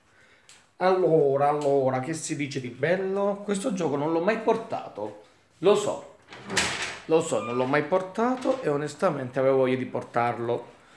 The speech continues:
Sì, perché ci sono un sacco di novità.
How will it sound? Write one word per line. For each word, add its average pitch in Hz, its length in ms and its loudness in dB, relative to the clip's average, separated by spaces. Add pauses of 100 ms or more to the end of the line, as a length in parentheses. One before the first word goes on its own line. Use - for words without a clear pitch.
(760)
Sì, 170 260 4
perché 135 340 -2
ci 185 100 -4
sono 160 200 -2
un 147 60 -4
sacco 143 360 -2
di 131 160 0
novità. - 840 -4